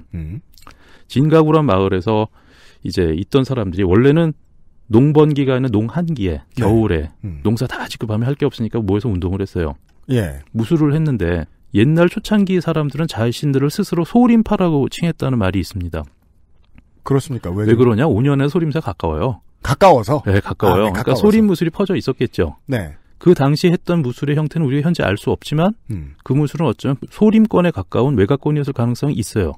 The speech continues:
Speaker 1: 네.
Speaker 2: 그런데
Speaker 1: 음.
Speaker 2: 이 마을에 와서 머슴 생활을 했었던 양진보라는 사람이 있습니다.
Speaker 1: 예.
Speaker 2: 이 사람이 하북성 사람이에요. 하북성 보정 사람인데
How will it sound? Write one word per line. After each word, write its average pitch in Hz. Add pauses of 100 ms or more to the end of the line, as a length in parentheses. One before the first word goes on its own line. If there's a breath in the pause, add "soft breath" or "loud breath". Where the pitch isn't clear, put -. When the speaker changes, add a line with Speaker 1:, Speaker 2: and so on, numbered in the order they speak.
Speaker 1:
네. 80 (360 soft breath)
Speaker 2:
그런데 120
Speaker 1:
음. 131 (560 soft breath)
Speaker 2:
이 165
마을에 143
와서 147
머슴 95
생활을 151
했었던 120
양진보라는 135
사람이 90
있습니다. 76 (160)
Speaker 1:
예. 98 (920)
Speaker 2:
이 -
사람이 156
하북성 220
사람이에요. 87
하북성 151
보정 117
사람인데 92